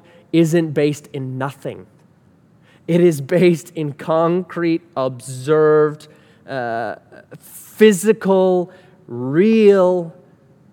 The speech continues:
witness, real testimony, eyewitness testimony. They saw him. They saw him eat. They saw him go, and the angels say that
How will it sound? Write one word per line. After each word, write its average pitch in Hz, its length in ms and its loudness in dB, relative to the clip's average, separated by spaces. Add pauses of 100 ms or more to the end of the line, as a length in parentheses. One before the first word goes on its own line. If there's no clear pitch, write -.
(140)
witness, 135 840 -10
real 233 420 4
testimony, 123 840 -8 (160)
eyewitness 262 720 0
testimony. 151 840 -4 (1500)
They 175 120 2
saw 226 440 -2
him. 131 360 -10 (1400)
They 147 100 0
saw 220 400 0
him 240 360 0 (360)
eat. 269 460 0
They 139 100 -8
saw 202 320 -2
him 185 400 -2 (340)
go, 214 520 4
and 160 280 -4 (200)
the 151 140 -4
angels 175 420 0
say 151 260 0
that 143 240 -4